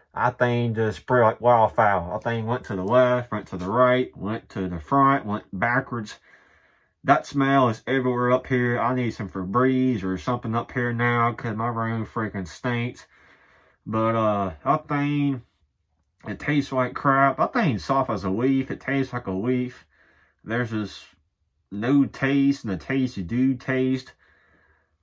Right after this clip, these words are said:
I don't even know how to explain it to you, but it tastes like freaking crap. Do not try this. Don't waste your money on this.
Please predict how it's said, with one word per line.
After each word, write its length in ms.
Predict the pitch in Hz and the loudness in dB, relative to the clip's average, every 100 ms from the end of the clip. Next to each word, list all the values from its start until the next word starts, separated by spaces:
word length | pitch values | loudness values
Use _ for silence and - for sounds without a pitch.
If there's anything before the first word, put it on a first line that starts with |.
| - | -10
I 200 | 98 120 | -4 -2
don't 200 | 120 127 | -2 -2
even 100 | 127 | 0
know 60 | 117 | 0
how 40 | |
to 40 | 101 | -2
explain 340 | 92 131 131 | -4 -2 -2
it 140 | 127 | -2
to 100 | - | -2
you, 360 | 131 131 127 123 - | 0 2 0 -2 -8
but 260 | 101 110 113 | -8 -4 -2
it 120 | 110 | -4
tastes 320 | - 120 110 | -6 -6 -4
like 140 | 113 - | -6 -8
freaking 480 | - 120 113 101 | -8 -6 -6 -6
crap. 480 | 92 - 117 110 117 - _ _ _ _ _ _ _ _ _ _ _ - 92 | -4 0 2 2 0 -6 _ _ _ _ _ _ _ _ _ _ _ -14 0
Do 180 | 127 143 | 4 6
not 240 | 147 143 | 6 0
try 320 | - 151 143 | 0 6 6
this. 400 | 139 143 139 135 - _ _ _ _ _ _ _ _ - | 6 2 0 -2 -14 _ _ _ _ _ _ _ _ -4
Don't 240 | 123 127 | 0 2
waste 260 | 123 127 - | 2 -2 -2
your 100 | 123 | 0
money 300 | 120 120 120 | 2 2 0
on 240 | 117 117 | 0 0
this. 500 | 117 120 120 117 - | -2 -2 0 -2 -6